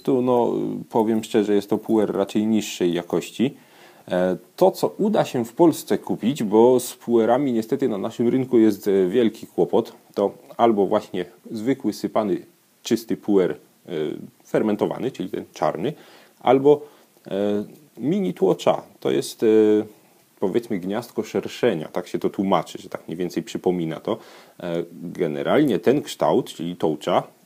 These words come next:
to właśnie jest coś takiego. Powinna wyglądać w ten sposób i powinna mieć, e, około stu gram przynajmniej, a to jest wersja mini.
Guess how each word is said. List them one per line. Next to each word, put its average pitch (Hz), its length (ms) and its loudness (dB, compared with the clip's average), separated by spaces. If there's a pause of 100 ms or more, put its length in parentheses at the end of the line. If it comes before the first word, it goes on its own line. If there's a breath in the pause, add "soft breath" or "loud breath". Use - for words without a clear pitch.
(160)
to 80 140 -6
właśnie 80 360 -6
jest 85 200 -4
coś 92 140 -4
takiego. 87 400 -2
Powinna 87 400 -8
wyglądać 85 440 -4
w - 60 -20
ten 85 120 -10
sposób 92 500 -2 (340 soft breath)
i - 60 -14
powinna 85 380 -6
mieć, 85 340 -6
e, 78 140 -8 (100)
około 90 460 -2 (260 loud breath)
stu - 320 -2
gram 95 280 2
przynajmniej, 78 560 -6 (460 loud breath)
a 165 140 6
to 127 140 4
jest 120 220 6
wersja 101 400 -2 (100)
mini. 107 420 2